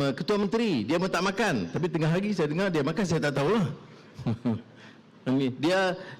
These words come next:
tadi pagi pun breakfast, sekarang pun breakfast lagi. Dah gurau, eh, eh, eh. Tapi dia kata dia memang kurang makan. Cuma berat badan tak turun.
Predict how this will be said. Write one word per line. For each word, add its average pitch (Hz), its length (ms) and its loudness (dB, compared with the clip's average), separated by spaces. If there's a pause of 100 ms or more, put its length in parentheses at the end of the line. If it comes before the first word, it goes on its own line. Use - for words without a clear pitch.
tadi 175 160 2
pagi 160 320 0
pun 139 160 0
breakfast, 208 480 0
sekarang 165 240 0
pun 131 160 0
breakfast 147 400 0
lagi. 220 320 0 (1900)
Dah 95 160 -4
gurau, 104 400 0
eh, 90 80 0
eh, 82 240 -2 (240)
eh. - 20 -8 (220)
Tapi 127 240 -2
dia 127 160 2
kata - 80 -4
dia 123 160 0
memang 117 320 2
kurang 113 320 0
makan. 104 320 -2 (480)
Cuma 113 240 -4
berat 113 240 -2
badan 110 240 0
tak 90 160 -4
turun. 92 400 -2